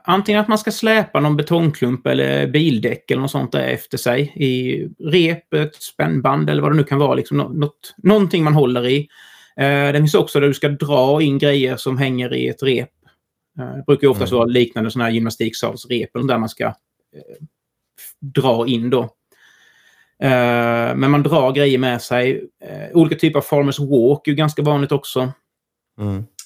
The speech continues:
Speaker 1: Eh,
Speaker 2: Omkring och bära på saker.
Speaker 1: bära på
Speaker 2: Och
Speaker 1: saker,
Speaker 2: kettlebells
Speaker 1: ja.
Speaker 2: till exempel.
Speaker 1: Ja,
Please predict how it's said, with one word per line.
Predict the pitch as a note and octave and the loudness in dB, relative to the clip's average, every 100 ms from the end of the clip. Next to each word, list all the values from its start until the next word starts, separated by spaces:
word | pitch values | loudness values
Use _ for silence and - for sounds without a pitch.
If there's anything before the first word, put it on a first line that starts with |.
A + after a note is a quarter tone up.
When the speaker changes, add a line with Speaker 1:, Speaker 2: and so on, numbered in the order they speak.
| - | -6
Speaker 1:
Eh, | B2+ B2 B2 B2 B2 | -4 -2 -2 -4 -2
Speaker 2:
Omkring | A#2+ - G#2 | -2 0 0
och | G2+ | 0
bära | F#2+ F#2 E2+ F#2 | 2 2 0 -4
på | - | -8
saker. | - F#2 - - | -8 -8 -8 -6
Speaker 1:
bära | C#3 C#3 C3 | -2 0 0
på | B2 | -2
Speaker 2:
Och | A#2+ | -2
Speaker 1:
saker, | C3+ C3 C#3+ | -2 -2 -4
Speaker 2:
kettlebells | A#2 A2+ | -4 -4
Speaker 1:
ja. | |
Speaker 2:
till | B2 | -6
exempel. | - F#2+ F#2+ A2 - - - _ _ | -8 -10 -10 -16 -20 -20 -20 _ _
Speaker 1:
Ja, | C#3+ A#2+ C#3+ | -2 -2 -2